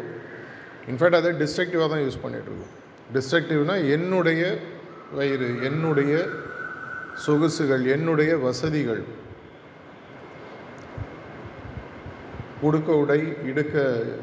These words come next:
இடம், இதெல்லாம் வந்து கண்டிப்பா தேவை. அதுல எந்த விதமான சந்தேகமும் இல்லை. இருந்தாலும் இதையும் மீறி நமக்கு கொடுக்கப்பட்ட அந்த ஒரு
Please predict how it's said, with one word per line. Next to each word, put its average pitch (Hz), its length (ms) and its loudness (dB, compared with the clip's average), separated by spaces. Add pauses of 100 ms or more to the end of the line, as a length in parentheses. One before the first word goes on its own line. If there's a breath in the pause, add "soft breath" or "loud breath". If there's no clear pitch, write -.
(140)
இடம், 143 520 0 (840)
இதெல்லாம் 151 360 6
வந்து 151 200 0
கண்டிப்பா 143 540 2 (280)
தேவை. 156 280 4 (280)
அதுல 120 260 -2
எந்த 131 140 -2
விதமான 135 400 0 (180)
சந்தேகமும் 131 520 0
இல்லை. 107 160 -2
இருந்தாலும் 165 460 2
இதையும் 170 480 2
மீறி 190 380 0
நமக்கு 135 340 -2
கொடுக்கப்பட்ட 156 580 0
அந்த 147 260 2
ஒரு 143 320 2